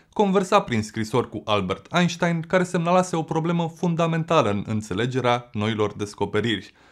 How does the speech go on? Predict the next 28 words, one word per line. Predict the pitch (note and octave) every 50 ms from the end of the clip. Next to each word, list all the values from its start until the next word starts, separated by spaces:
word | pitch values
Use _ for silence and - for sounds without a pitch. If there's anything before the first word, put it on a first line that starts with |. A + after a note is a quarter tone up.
| _
În | - D3+ B2+ G#2+
una | A#2+ A#2+ A2 A2 G#2
dintre | G2+ G#2 G2+ G2+ - G#2+
scrisori, | - - - - A2 A2 - - G3 F#3 F3+ F3+ F3 - -
Schrödinger | - - - G3+ G#3 G3+ G3+ G3 F#3 F#3+ F#3 F#3 F#3
propune | - F3 E3+ - F#3 F3+ F3 -
următorul | - F3 E3 E3+ E3+ E3 - E3+ E3 E3+ E3 E3+ C#3
exercițiu | C#3 C3+ C3 C#3+ C#3+ - - C3+ C3 - C3+
de | B2 B2 B2
gândire. | A#2+ B2 B2 B2+ B2+ A#2+ G#2 G2 F2+ - - _ _ _ _ _
Să | - - - B2
zicem | A2 A#2 G3 G3+ G#3 G#3 G3 F#3+ F#3
că | F#3 E3
iei | D3 C#3+ F#3 G3 E3+
o | C#3 A#2+
pisică | - G#2 G2 - - G3 F#3 - F#3 F3 F3 E3+
și | E3+ - F#3
o | E3+
pui | E3 - - D#3+ D#3 D#3+
într-o | D3+ C#3 C#3+ C#3
cutie | C3+ - A2 - A2 G#2+ F#2+
închisă, | F#2 G2 G2 - - F#3 F#3 - G3 F#3 F3+ F#3 F#3 - _
lângă | - G3 G3 F#3+ F#3 E3
un | D#3+ D3 C#3
material | C3 B2+ A#2+ - A#2+ A2+ A#2+ A2+ G#2+ G2+
radioactiv, | G2 G2+ F#2+ F#2 G2+ G2+ F#2+ F#2 - - - G3+ G3 F#3 F3+ - - _ _ _ _
un | - C#3+ A#2+ G#2+
senzor | G#2 - - F#3+ F#3+ F#3 E3 E3+ F3 F3 F3 F3 -